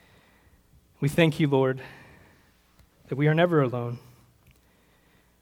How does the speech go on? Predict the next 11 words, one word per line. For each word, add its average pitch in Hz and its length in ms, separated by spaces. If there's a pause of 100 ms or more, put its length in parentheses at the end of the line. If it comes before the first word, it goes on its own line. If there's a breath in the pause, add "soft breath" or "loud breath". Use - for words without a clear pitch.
(720 soft breath)
that - 160
you 160 60
will 156 80
never 156 280
abandon 120 380
us. - 320 (1500 soft breath)
You 131 120
are 131 100
always 139 300
with 127 180
us. - 360